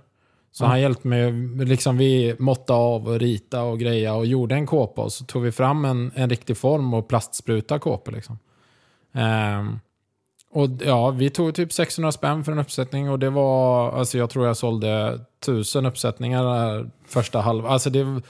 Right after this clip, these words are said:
Speaker 1: och sen bara, sen åkte vi till Elmia med den. Och jag, jag vet inte hur många, och det, det fortsätter fortfarande liksom och säljer tusentals kåpor varje år. Så att det är
Speaker 2: <laughs> Ja,
Speaker 1: liksom,
Speaker 2: coolt.
Speaker 1: ja. Ehm, så det, den är, den är helt egenutvecklad. Sen har den kopierats ett par gånger.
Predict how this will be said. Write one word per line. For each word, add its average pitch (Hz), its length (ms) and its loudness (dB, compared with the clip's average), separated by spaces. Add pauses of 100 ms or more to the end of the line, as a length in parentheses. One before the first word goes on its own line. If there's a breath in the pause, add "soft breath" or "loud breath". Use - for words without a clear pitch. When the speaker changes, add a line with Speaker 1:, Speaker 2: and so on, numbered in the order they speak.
(340 soft breath)
Speaker 1:
och - 200 0
sen 160 280 -2
bara, 131 360 4
sen 143 300 0
åkte 135 220 -2
vi 120 80 2
till - 140 -6
Elmia 123 400 2
med 139 200 0
den. 135 200 -2 (600)
Och 131 140 4
jag, 123 260 4
jag 113 80 0
vet 113 40 -4
inte 123 140 -4 (120)
hur 131 100 2
många, 123 460 0 (100)
och 127 60 -4
det, 127 200 2
det 127 140 0
fortsätter 139 480 -2
fortfarande 139 480 -2
liksom 110 240 -6
och 104 60 -4
säljer 110 420 -2
tusentals 110 500 0
kåpor 120 260 -2
varje 101 220 -2
år. 101 220 -6 (180)
Så - 180 2
att - 120 0
det 139 120 6
är 170 40 8
Speaker 2:
<laughs> 202 100 8
Ja, 226 60 8
Speaker 1:
liksom, 165 280 4
Speaker 2:
coolt. 185 220 6
Speaker 1:
ja. 120 260 2 (800 loud breath)
Ehm, 127 640 4
så 170 140 0
det, 175 360 4
den 185 240 2
är, 151 380 2
den 165 180 2
är 156 60 2
helt 131 320 2
egenutvecklad. 110 640 0
Sen 147 160 0
har 151 60 0
den 143 100 0
kopierats 120 560 0
ett 127 100 -4
par 110 160 2
gånger. 98 320 -4